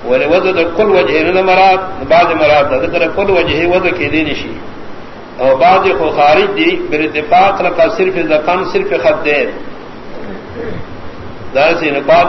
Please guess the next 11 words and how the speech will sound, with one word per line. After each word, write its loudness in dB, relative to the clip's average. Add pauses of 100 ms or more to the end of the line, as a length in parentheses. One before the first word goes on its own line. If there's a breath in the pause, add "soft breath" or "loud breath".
سے -2
جب -2
ہوا 6
ہم 2 (920)
تو -8
کدی 0
کہ 0
ہر 4
معنی 2
چوک 0
نشی -4